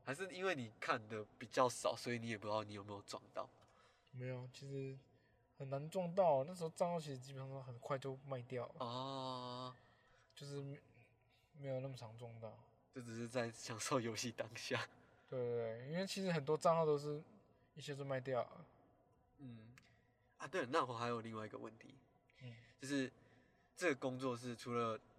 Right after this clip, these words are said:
Speaker 1: L O L还有其他游戏吗？就是游戏那么多。
Speaker 2: 还有其他游戏吗？
Speaker 1: 嗯。做其他游戏的买卖或者代打。
Speaker 2: 我本身是还有，那时候之前还有宝可梦吧。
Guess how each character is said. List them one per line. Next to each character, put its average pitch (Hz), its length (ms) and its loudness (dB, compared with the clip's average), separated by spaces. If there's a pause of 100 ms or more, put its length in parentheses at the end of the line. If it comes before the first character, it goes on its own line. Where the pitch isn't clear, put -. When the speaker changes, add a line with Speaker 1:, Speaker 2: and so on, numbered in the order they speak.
(180)
Speaker 1:
L 113 280 -4
O 123 240 0
L 107 260 -2
还 117 100 -2
有 110 100 -2
其 - 200 -6
他 110 200 -4
游 104 180 -6
戏 - 300 -10
吗？ - 160 -10 (920)
就 123 100 -16
是 113 280 -10 (800)
游 120 160 -2
戏 143 240 2
那 123 80 0
么 - 0 -
多。 110 100 -4
Speaker 2:
还 - 0 -
有 139 80 -6
其 - 0 -
他 151 280 2
游 135 180 2
戏 139 280 -6
吗？ 131 300 -4
Speaker 1:
嗯。 117 300 -10 (760)
做 135 160 2
其 123 160 -4
他 120 140 0
游 110 160 -4
戏 120 160 -6
的 117 120 -8
买 113 260 -8
卖 110 100 -4 (280)
或 123 100 -8
者 - 180 -14 (680)
代 101 180 -6
打。 - 180 -8 (2250)
Speaker 2:
我 196 100 0
本 143 260 8
身 175 180 4
是 180 260 0 (340)
还 143 200 0
有， 120 520 4
那 175 100 0
时 170 60 0
候 165 80 2
之 156 140 -6
前 147 120 2
还 127 80 6
有 127 80 8
宝 - 200 6
可 117 160 -2
梦 110 220 0
吧。 110 240 -10